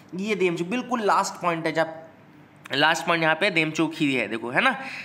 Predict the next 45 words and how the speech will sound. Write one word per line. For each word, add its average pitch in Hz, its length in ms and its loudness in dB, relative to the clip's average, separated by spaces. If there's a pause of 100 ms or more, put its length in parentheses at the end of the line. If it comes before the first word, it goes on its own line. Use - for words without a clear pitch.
(160)
तो 175 80 -4
ये 196 60 4
आपको 214 240 6
याद 185 240 6
रखना, 208 240 2
this 202 120 0
is 196 140 -2
very, 180 280 2
very 185 240 4
important, 135 420 2
ठीक 190 120 0
है। 247 120 2 (380)
और 147 320 6
अगर 151 400 4
हम 214 80 0
पूरा 208 260 0
जम्मू 180 280 -2
कश्मीर 190 300 -4
देखो 190 160 -4
तो 202 80 -6
ये 196 60 0
देखो, 190 140 -2
ये 185 140 -2
एक 190 100 -4
साई 185 220 0
Chin 190 180 -4
वाला 190 180 2
रीजन 185 320 -2
है, 196 220 -4 (240)
ये 175 220 0
पीओके 170 480 -2
वाला 185 220 2
रीजन 185 320 -2
है, 208 60 0
और 139 120 0
यहाँ 214 340 0
पे - 140 -6
एक 143 300 -4
छोटा 240 360 -2
सा 247 120 -4
रीजन 214 280 -4
है 226 80 0
जो 226 80 -6
कि, 233 180 -4
अ, 233 60 -8